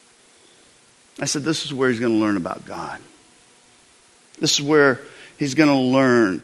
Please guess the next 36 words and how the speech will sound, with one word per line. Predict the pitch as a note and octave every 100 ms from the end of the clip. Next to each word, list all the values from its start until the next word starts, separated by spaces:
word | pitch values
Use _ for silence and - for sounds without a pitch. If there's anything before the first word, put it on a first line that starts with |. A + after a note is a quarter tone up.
| -
how | C#3
to | C3+
have | C3+
a | A#2+
relationship | A2+ B2 B2 B2 - A#2 - A2+
with | A#2+ G2
Jesus | - A2+ G2+ F#2+
Christ. | - - G#2+ E2+ - - - - -
This | G3
is | G3+ E3+
where | E3 D3+
he's | C3
gonna | D3 C#3+ B2
create | - - C#3+ C#3+ C3+ A#2 - - -
Christian | - F#3 E3 - C3 A2
friendships." | - B2 G#2+ - A2+ - - - - _ _ _ _ _ _ _ _ _ _ _ _ -
I |
said, | - D#3+
"You | G#3
need | A3+ B2
to |
make | A2+ A#2+
sure | - B2
you're | A2
here | A2+ G#3+ G#3+
every | A#2 F#2
week." | G#2 - - - _ _ _ _ _ _ _ _ _ _ _
And | E3+
he, | A3 D#4+
he | G4 F#4
kinda | - F#4 G4
pushed | - G#3 -
back. | C3 B2 A#3 B3+ - - _ _ _ _ _ _ _ _ _ _ _ _ _ _ _ _ _ _ _
I | -
work | A3+ C4
hard. | A3+ A3+ C4+ -